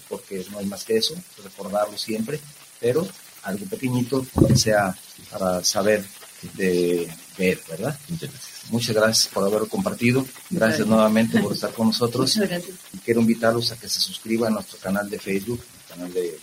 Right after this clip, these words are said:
Speaker 1: YouTube también. Algún día tenemos la suerte de ser muchos, pues a lo mejor hasta nos pagan.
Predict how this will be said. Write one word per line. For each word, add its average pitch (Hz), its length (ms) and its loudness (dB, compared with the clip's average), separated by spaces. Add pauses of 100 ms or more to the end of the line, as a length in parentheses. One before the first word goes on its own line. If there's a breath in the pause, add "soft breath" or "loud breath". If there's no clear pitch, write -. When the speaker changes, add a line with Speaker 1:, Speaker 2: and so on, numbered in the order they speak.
Speaker 1:
YouTube 98 420 -12
también. 101 460 -4 (440)
Algún 98 300 -4
día 107 240 4
tenemos 101 340 -4
la 95 140 0
suerte 104 320 -2
de 95 100 -4
ser 110 200 -2
muchos, 117 320 2
pues - 160 -10
a 107 40 -6
lo 92 80 -8
mejor 95 200 -6
hasta 95 120 -10
nos 92 160 -4
pagan. 107 340 -4